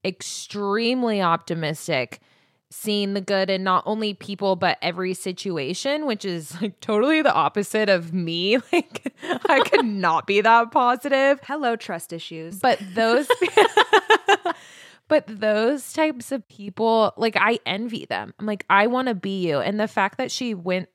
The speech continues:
Speaker 1: through so much trauma.
Speaker 2: Right.
Speaker 1: I mean, she doesn't really, like, know her trauma, but eventually she learns what her trauma is, but she's still shaken up by it because she has those nightmares and she still decides to be so positive,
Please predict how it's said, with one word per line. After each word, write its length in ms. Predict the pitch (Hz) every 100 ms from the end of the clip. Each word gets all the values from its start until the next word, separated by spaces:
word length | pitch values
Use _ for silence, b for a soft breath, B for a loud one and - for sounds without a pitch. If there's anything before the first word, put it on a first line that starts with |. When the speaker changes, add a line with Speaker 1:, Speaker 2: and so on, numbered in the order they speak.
| _ _
Speaker 1:
through 200 | 208 196
so 260 | - 190 185
much 400 | 190 185 - -
trauma. 880 | - 190 170 160 175 190 202 214 139
Speaker 2:
Right. 400 | 147 175 269 233
Speaker 1:
I 60 | 240
mean, 260 | 247 220 - _ _ _ -
she 240 | - -
doesn't 180 | 262 277
really, 200 | 262 233
like, 200 | 190 185
know 300 | 185 165 160
her 160 | 190 190
trauma, 440 | 214 180 175 180
but 200 | 180 156
eventually 420 | 165 170 170 170
she 260 | 160 165 156
learns 580 | 135 135 160 - - - -
what 280 | 185 180
her 140 | 196 185
trauma 400 | - 185 185 185
is, 220 | 208 214 180
but 140 | 175
she's 240 | - 196 -
still 220 | 247 247
shaken 360 | - 175 180
up 120 | 180 -
by 140 | 175
it 140 | 160 -
because 240 | 180 175
she 160 | - 180
has 280 | 185 185
those 200 | 190 170 170
nightmares 480 | 156 120 190 208 -
and 180 | 202 196
she 200 | 208 190
still 680 | - - 190 185 190 214 b b b _
decides 560 | 220 202 - 170 180 -
to 80 | 190
be 160 | 202
so 380 | 196 - 170 165
positive, 760 | 170 - 120 - 190 196 208